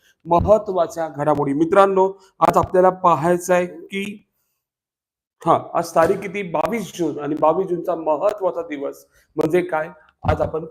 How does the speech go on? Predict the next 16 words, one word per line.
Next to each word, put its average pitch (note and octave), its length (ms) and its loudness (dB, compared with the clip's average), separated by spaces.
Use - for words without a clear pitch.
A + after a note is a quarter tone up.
करंट E3 360 -2
अफेअर C#3+ 260 -4
पाहतोय, A#2+ 400 -6
है F#3 60 -2
ना? C3 120 -2
आता E3 140 2
बावीस F#3 360 4
जूनचा F#3 460 -2
जर E3+ 160 -4
पाहायला E3+ 400 -2
गेलं D#3 280 -8
तर D#3 80 -4
आज C#3+ 120 -4
महत्त्वाचे E3+ 680 -4
क-, - 300 -20
जे D3+ 80 -14